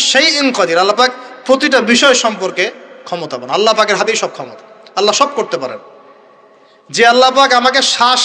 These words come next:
নেয়ার ক্ষমতা দিয়ে-, দিচ্ছেন, নিঃশ্বাস নিচ্ছি, একটা নিঃশ্বাসের দাম কি অন্য কেউ দিতে পারবে? যে আল্লাহ পাক এনভায়রনমেন্ট, বায়ুমণ্ডলের মধ্যে নাইট্রোজেন গ্যাস দিয়ে দিয়েছেন, এই গ্যাস কি কে দিয়ে, অন্য কেউ দিয়েছে? যে আল্লাহ পাক শ্বাস নেয়ার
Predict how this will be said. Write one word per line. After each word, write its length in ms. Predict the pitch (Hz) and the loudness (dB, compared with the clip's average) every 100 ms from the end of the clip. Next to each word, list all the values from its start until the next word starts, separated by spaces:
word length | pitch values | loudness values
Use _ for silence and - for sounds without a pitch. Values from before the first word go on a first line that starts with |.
| 247 | 2
নেয়ার 360 | 277 294 302 277 - - - - | 4 6 4 2 -4 -12 -18 -18
ক্ষমতা 340 | - 247 285 277 | -2 0 2 2
দিয়ে-, 340 | 247 254 - | 0 -2 -4
দিচ্ছেন, 340 | 240 247 - 175 143 - - - - 226 | -6 -4 -2 -4 -6 -18 -20 -20 -10 -2
নিঃশ্বাস 380 | 262 - 294 247 | -2 0 0 0
নিচ্ছি, 320 | 254 - - - - - - - - | -4 -4 -8 -10 -16 -20 -20 -20 -8
একটা 360 | 208 240 240 311 | 0 0 2 0
নিঃশ্বাসের 460 | 285 277 277 262 262 | 2 2 0 0 2
দাম 180 | 233 233 | 2 0
কি 100 | 240 240 | 0 0
অন্য 140 | 233 | 2
কেউ 120 | 233 220 | 0 2
দিতে 100 | 226 | 4
পারবে? 260 | 269 311 233 - - - - - - - - - - - - - | 4 2 0 -4 -14 -20 -20 -20 -20 -20 -20 -20 -20 -20 -20 -8
যে 100 | 170 | 0
আল্লাহ 200 | 220 240 240 | 4 4 4
পাক 100 | 254 | 2
এনভায়রনমেন্ট, 480 | 240 240 247 247 247 208 | 2 2 2 4 2 2
বায়ুমণ্ডলের 560 | 226 247 247 247 247 240 | 2 2 2 4 2 2
মধ্যে 160 | 233 | 0
নাইট্রোজেন 440 | 220 214 240 240 233 | 0 0 2 0 2
গ্যাস 180 | 220 208 | 0 0
দিয়ে 160 | 214 208 | 0 2
দিয়েছেন, 320 | 196 185 156 - - - - | 2 0 -4 -6 -18 -16 -4
এই 120 | 196 | 0
গ্যাস 180 | 220 214 | 0 0
কি 100 | - | -2
কে 140 | 240 294 | -2 -2
দিয়ে, 160 | 254 214 | -2 -4
অন্য 160 | 214 247 | 0 0
কেউ 120 | 254 277 | 0 -2
দিয়েছে? 240 | 294 190 151 - - - - - - | -4 -6 -10 -14 -20 -20 -20 -20 -20
যে 100 | 151 214 | -2 2
আল্লাহ 180 | 220 233 | 2 0
পাক 140 | 226 | 0
শ্বাস 280 | - 214 196 | 0 -2 -2
নেয়ার 240 | 220 233 | 0 0